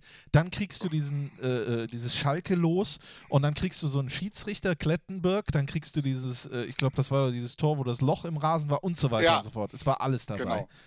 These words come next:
Speaker 1: Ja. Also
Speaker 2: Ja.
Speaker 1: auf und ab, äh, i-, im, im, im fußballerischen Fan-Dasein von Borussia Mönchengladbach, das ist dir bekannt. Ähm,
Speaker 2: Ja.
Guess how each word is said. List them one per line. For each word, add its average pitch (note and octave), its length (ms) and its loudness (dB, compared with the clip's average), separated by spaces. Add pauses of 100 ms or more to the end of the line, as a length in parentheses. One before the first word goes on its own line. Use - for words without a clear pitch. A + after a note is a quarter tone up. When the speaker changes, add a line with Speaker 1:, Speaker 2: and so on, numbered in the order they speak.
(160)
Speaker 1:
Ja. A#2 160 0 (300)
Also D3+ 260 4
Speaker 2:
Ja. - 80 4
Speaker 1:
auf G3+ 240 4
und E3 240 -2
ab, - 180 0 (160)
äh, D3+ 220 4 (100)
i-, C#3+ 120 -2
im, C#3+ 260 -6
im, C3+ 240 -8
im B2 180 -8
fußballerischen C3+ 1000 0
Fan-Dasein C3 1120 0
von C3+ 220 -2
Borussia C3 320 0
Mönchengladbach, B2 640 -2 (320)
das C3+ 180 2
ist F#3+ 180 -2
dir D3+ 100 4
bekannt. C#3+ 480 0 (420)
Ähm, C#3+ 220 4
Speaker 2:
Ja. G#2+ 140 4